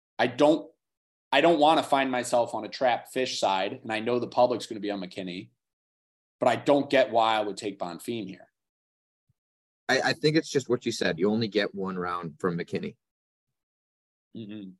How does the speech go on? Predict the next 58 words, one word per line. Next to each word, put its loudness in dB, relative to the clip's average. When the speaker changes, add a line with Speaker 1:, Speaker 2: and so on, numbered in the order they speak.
Speaker 1:
So 4
are 8
you 2
taking -2
the -4
over? -2
Or 6
are 8
Speaker 2:
No, 8
Speaker 1:
you 6
Speaker 2:
this 4
Speaker 1:
taking 2
Speaker 2:
is 6
another 6
one 4
I 4
just 0
have 4
earmarked 2
to -4
live -2
bet. 0
Speaker 1:
Okay. -8
Speaker 2:
I -8
think -12
that 2
Speaker 1:
Okay. -4
Speaker 2:
if, -12
if, -4
Speaker 1:
But 6
Speaker 2:
that, 10
if 8
Speaker 1:
you 6
Speaker 2:
round 2
one 2
ends, -2
I'll -4
be -2
on -4
Bonfim -4
going -4
to -10
the -6
stool. -4
Speaker 1:
Yeah, 2
and, -2
and 2
I 6
looked 2
at 6
a 0
potential, -4
like, 2
McKinney -2
inside 0
the -12
first -8
round, -4